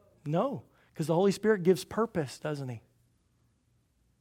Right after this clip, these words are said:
He gives you a reason. Trust the Father. Believe the Son. Walk in the Spirit so you can live in obedience to the will of God. Let not your heart be troubled.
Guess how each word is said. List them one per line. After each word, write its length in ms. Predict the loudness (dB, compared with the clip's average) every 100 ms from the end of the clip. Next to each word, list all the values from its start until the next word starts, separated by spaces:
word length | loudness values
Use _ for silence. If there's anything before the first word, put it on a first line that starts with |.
| _ _ _ _
He 60 | 6
gives 180 | 6 8
you 80 |
a 40 | 4
reason. 500 | 6 4 2 -4 -8 _ -18 -18 -18 -6
Trust 520 | -2 8 12 12 10
the 100 | 4
Father. 460 | 8 8 8 6 2 -4 2
Believe 540 | 12 12 12 12 12 12
the 100 | 8
Son. 400 | 12 12 12 10 0
Walk 540 | 4 12 12 12 12 12
in 120 | 12
the 80 | 10
Spirit 800 | 8 8 10 12 12 8 -2 -6 _ _ _ _ _ _
so 160 | 2
you 60 | 6
can 160 | 10 12
live 160 | 12
in 100 | 12
obedience 640 | 10 8 10 10 10 6 4
to 100 | 2
the 100 | 8
will 220 | 8 8
of 140 | 6
God. 360 | 2 0 -4 -12 _ _ _ _ _ _ _ _
Let 540 | 2 6 6 4 -2 -6
not 440 | -2 0 -2 -4
your 120 | -6
heart 240 | -4 -8 -8
be 80 |
troubled. 400 | -10 -12 -12 -16